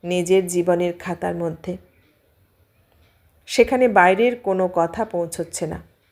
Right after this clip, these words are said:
অনুপম আজকাল চিঠিপত্র দেওয়া খুব কমিয়ে দিয়েছে,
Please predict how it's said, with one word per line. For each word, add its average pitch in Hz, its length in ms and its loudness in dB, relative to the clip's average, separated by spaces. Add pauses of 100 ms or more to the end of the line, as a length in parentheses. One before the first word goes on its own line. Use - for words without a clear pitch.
(2000)
অনুপম 269 560 4
আজকাল 240 440 4
চিঠিপত্র 208 580 -2
দেওয়া 208 320 4
খুব 226 440 -6
কমিয়ে 165 280 -4
দিয়েছে, 165 440 -8